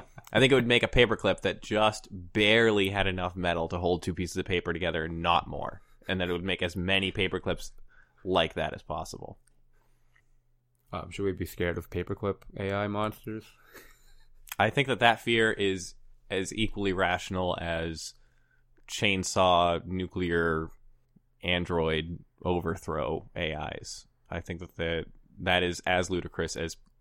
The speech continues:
Speaker 1: paperclip A I.
Speaker 2: It's nice having some optimism on the topic.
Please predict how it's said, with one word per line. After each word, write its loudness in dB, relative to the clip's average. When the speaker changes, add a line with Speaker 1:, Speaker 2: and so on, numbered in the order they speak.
Speaker 1:
paperclip -6
A -8
I. -10
Speaker 2:
It's -10
nice -8
having -6
some -10
optimism -12
on -12
the -14
topic. -16